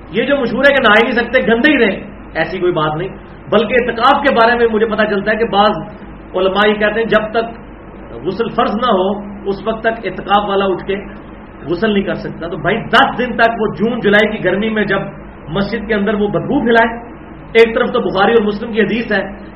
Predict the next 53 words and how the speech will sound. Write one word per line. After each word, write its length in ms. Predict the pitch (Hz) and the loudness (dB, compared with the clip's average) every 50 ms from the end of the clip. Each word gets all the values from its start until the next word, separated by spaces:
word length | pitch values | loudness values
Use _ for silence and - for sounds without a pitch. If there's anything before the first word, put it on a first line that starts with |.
| - - - | -18 -10 -8
کہ 60 | - - - | -8 0 4
جو 80 | 214 233 233 226 | 6 6 6 6
شخص 180 | 240 254 262 - - - - - - - | 4 -2 -4 -6 -10 -14 -16 -18 -4 2
پیاز 260 | 214 226 240 262 269 - - | 4 6 6 6 6 4 4
کھائے 160 | 214 226 240 240 262 | 4 6 6 6 4
وہ 80 | 254 240 | 4 2
مسجد 240 | 226 220 214 233 214 220 | 2 0 0 -4 0 0
میں 80 | 262 262 254 | 2 4 6
نہ 60 | 220 | 6
آئے 160 | 196 196 196 202 - - - - - - - - - - - - | 6 6 4 0 -4 -8 -12 -14 -16 -16 -18 -18 -18 -8 -4 -2
جب 140 | 196 202 - | -2 0 -2
تک 80 | 226 208 - | -4 -4 -4
صفائی 260 | 202 - 196 208 208 214 | -2 0 2 2 2 0
نہ 100 | 214 - 185 | -2 -2 -2
کرے، 160 | 180 170 175 - - - - - - - - | -4 -4 -4 -8 -12 -16 -18 -18 -18 -12 -6
اور 80 | - 165 156 165 | -4 -2 -2 -2
بخاری 300 | 170 196 202 220 220 240 | 0 2 2 2 2 2
اور 80 | 220 226 | 0 -2
مسلم 240 | 226 220 240 233 | -4 -4 -6 -4
کی 80 | 214 220 | -2 -2
حدیث 180 | 196 220 226 226 | 0 0 0 2
ہے 60 | 233 226 | 4 4
آپ 120 | 226 226 226 | 4 4 2
صلی 140 | 233 233 233 | 0 -2 -2
اللہ 120 | 226 220 220 220 | 0 0 0 0
علیہ 80 | 220 | -2
وسلم 160 | - 220 233 | -2 -2 -2
نے 120 | 214 170 185 | 0 0 2
حکم 220 | - 330 339 220 214 | 2 2 2 2 2
فرمایا 300 | 226 214 202 196 202 196 190 | 0 2 4 4 4 4 2
تھا 120 | 190 185 170 - - - - - - | 0 -2 -2 -2 -6 -12 -14 -10 -8
کہ 80 | 180 165 - | -8 0 2
کوئی 160 | 233 240 - | 2 2 2
بندہ 220 | 214 220 214 214 196 175 | 0 2 2 2 2 2
غسل 240 | 196 196 226 247 - - | 2 0 0 -2 -2 -2
کیے 120 | 226 240 226 214 | 0 0 0 2
بغیر 240 | 190 208 220 226 226 - - - - - - - - - | 2 4 4 4 2 0 -4 -10 -16 -16 -16 -16 -4 -2
جمعے 220 | 208 196 220 240 | 0 2 2 2
کی 100 | - 233 | 2 2
نماز 260 | 208 196 208 233 262 254 247 240 | 2 4 4 4 4 4 2 0
پڑھنے 220 | 233 226 220 220 | -2 -2 -2 -2
نہ 100 | 220 214 | 0 2
آئے 140 | 196 202 208 | 2 2 0
کیونکہ 240 | 202 208 226 233 - | 0 2 0 2 2
بدبو 240 | 190 160 170 247 285 277 214 | 0 -2 0 2 2 4 4
آتی 180 | 170 - 156 135 - | 4 2 -2 -6 -8
تھی۔ 80 | - - - - - - - - - - - - - - | -10 -14 -16 -16 -18 -18 -18 -18 -18 -18 -18 -18 -16 -12
تو 80 | 226 | -12
یہ 100 | 247 233 - - | -12 -12 -6 -2
کہیں 220 | 226 220 269 339 359 | 0 2 4 4 6
نہیں 160 | 381 370 311 247 | 6 6 4 4
لکھا 180 | 190 196 190 | 2 2 2
ہوا، 200 | 160 139 - - | 2 0 -2 -4